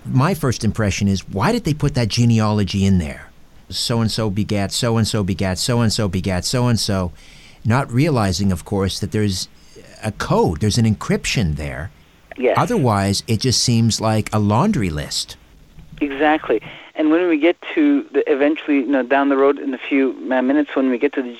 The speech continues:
Speaker 2: genealogy, it's recorded of Jesus in the New Testament, I think we really should look at, look at it in light of what you just said, because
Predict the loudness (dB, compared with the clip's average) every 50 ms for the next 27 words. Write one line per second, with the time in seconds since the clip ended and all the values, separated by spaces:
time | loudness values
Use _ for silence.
0 | -10 -6 -4 -4 0 2 2 4 4 4 2 0 -2 -4 -4 -2 -2 -4 -4 -8
1 | -14 -14 -16 -18 -18 -10 -4 -2 -2 -2 0 2 2 4 4 4 2 0 -2 -2
2 | -2 0 0 0 0 -2 -2 -2 -4 -4 -4 -4 -6 -6 -2 -4 -4 -4 -2 -2
3 | -2 0 -2 -2 0 -2 0 2 4 4 4 4 4 2 2 0 -2 -2 -4 -4
4 | -18 -16 -16 -16 -16 -16 -10 -4 0 0 0 2 2 0 0 0 -2 0 2 2
5 | 2 2 2 0 2 2 2 2 0 0 2 2 2 4 2 0 0 0 -2 -2
6 | -2 -6 -6 -6 -8 -8 -8 -4 0 2 2 2 0 -2 -6 -8 -4 0 -2 -2